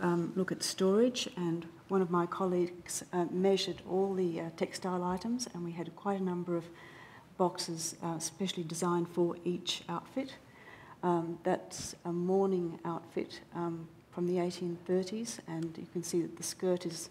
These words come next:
stored in the lower part of the box and there's a tray that fits over it, and the bodice, uh, sits in that tray.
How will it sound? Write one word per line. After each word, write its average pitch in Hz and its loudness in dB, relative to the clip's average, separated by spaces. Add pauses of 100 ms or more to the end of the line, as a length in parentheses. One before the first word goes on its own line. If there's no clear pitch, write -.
(120)
stored 180 0
in 175 2
the 175 0
lower 170 2
part 175 -2
of 180 -10 (120)
the - -14
box - -4
and 165 -4
there's 160 -4
a 165 -6
tray 165 -4
that 165 -6
fits - -8
over 165 -2
it, 156 -6 (540)
and 160 0
the 160 -6
bodice, 165 0 (300)
uh, 160 -4
sits - -6
in 160 -2
that - -4
tray. 156 -6